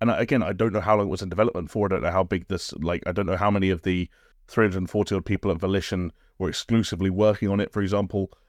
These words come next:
um, and how much the team grew, uh, during that development fa-, phase and during the, the development period. But, like, it's not a game that made no money. It's not an I P that's worth no money. And I also think, to a certain extent, it's not an I P that people would have fully given up on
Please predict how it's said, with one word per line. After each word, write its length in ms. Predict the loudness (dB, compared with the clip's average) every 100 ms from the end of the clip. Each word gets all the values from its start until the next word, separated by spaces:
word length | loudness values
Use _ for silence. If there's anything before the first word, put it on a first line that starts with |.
| -6
um, 260 | -2 0
and 100 | 0
how 120 | 0 0
much 220 | 0 -6
the 80 | -6
team 220 | -2 -2
grew, 460 | 0 0 0 -2 -8 _ _
uh, 200 | -2 -2 -2
during 260 | 2 2 4
that 120 | 2
development 420 | 0 0 0 -2
fa-, 260 | -2 0 0 -2
phase 360 | 0 0 -2
and 140 | -6 -2
during 200 | 0 2
the, 180 | 0 -2
the 160 | -4
development 420 | -2 -2 -2 -2 -2
period. 380 | 0 0 -2 -10 _ _ _ _
But, 180 | 0 0 -4 _ _ _ _ _
like, 320 | 0 0 -2 _ _ -6
it's 120 | -2
not 180 | 2 2
a 40 |
game 200 | 2 2
that 100 | 2
made 200 | 2 0
no 180 | 0 0
money. 380 | 0 -2 -6 -8 _ -8
It's 160 | -6 0
not 160 | 0
an 80 | 2
I 120 | 0
P 320 | 0 -2 0
that's 240 | 0 -2 -2
worth 240 | -2 -2
no 120 | -2
money. 360 | -2 -2 -4 -6 _ _ -2
And 120 | 2
I 40 |
also 360 | 2 2 0 0
think, 240 | 0 -2
to 100 | -4
a 40 | -8
certain 420 | -2 0 0 -2
extent, 400 | -8 -4 -2 0
it's 160 | -2 0
not 160 | 0
an 80 | 2
I 100 | 0
P 320 | 0 -2 -2 -6 _
that 80 | -4
people 300 | -2 -2 -2
would 120 | 0
have 100 | -2
fully 380 | -2 0 2 2
given 340 | 2 2 2
up 220 | 0 -4 -4
on 220 | -4